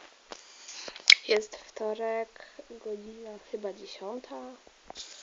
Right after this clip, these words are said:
Lekkie opady śniegu, nie deszczu,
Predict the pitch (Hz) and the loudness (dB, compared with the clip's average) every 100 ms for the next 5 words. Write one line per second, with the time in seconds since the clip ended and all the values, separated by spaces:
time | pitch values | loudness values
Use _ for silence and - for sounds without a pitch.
0 | - - 302 294 294 - - - - - | 2 2 4 4 4 4 2 2 -2 -2
1 | 220 220 220 247 247 - - - 226 214 | 4 4 6 6 6 8 8 8 4 2
2 | 220 240 262 262 254 - - - - - | 0 -2 -2 -4 2 2 2 -10 -20 -18
3 | - - 240 220 240 247 - - 277 | -16 2 2 4 8 12 12 12 8